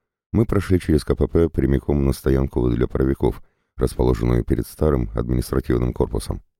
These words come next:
Вообще, это красное здание с массивным,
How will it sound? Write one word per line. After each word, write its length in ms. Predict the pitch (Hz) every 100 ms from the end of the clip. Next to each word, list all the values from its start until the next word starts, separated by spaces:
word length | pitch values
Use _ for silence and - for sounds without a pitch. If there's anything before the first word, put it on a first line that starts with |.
| _ _ _ _ _ _
Вообще, 340 | - 64 - 120
это 180 | 69 67
красное 480 | 71 69 67 64
здание 540 | 64 60 80 80 67 62
с 100 | -
массивным, 680 | 65 - 90 71 62 57